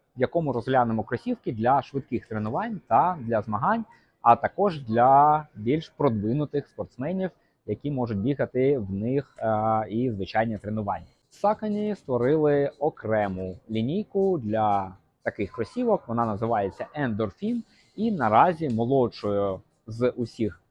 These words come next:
представлених моделей в цій лінійці є Endorphin Speed в четвертій версії. Саме модель Speed — це моя найулюбленіша модель з взагалі усіх моделей Saucony. Я бігав в їх другій версії, бігав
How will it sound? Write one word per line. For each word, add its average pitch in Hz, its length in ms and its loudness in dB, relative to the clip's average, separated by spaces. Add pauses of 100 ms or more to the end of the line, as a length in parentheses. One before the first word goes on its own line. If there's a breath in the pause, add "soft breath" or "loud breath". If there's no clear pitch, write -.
(160)
представлених 98 840 -2
моделей 185 460 0
в - 160 -10
цій 110 100 -6
лінійці 143 480 -6
є 143 280 2 (320 soft breath)
Endorphin 120 720 6 (140)
Speed 214 380 -4 (320 soft breath)
в 123 280 0
четвертій 127 800 -2
версії. - 480 -2 (300 soft breath)
Саме 110 340 0
модель 120 380 4
Speed — 226 380 -6 (140)
це 185 160 2
моя 139 440 0
найулюбленіша 120 1000 -2
модель 147 360 -4
з 123 340 0
взагалі 107 440 -2
усіх 113 380 -8
моделей 101 640 -2
Saucony. 220 540 -4 (260 soft breath)
Я 123 140 2
бігав 110 420 2 (160)
в 104 420 2
їх 104 460 -4
другій 208 300 -2
версії, 190 440 0
бігав 101 260 -8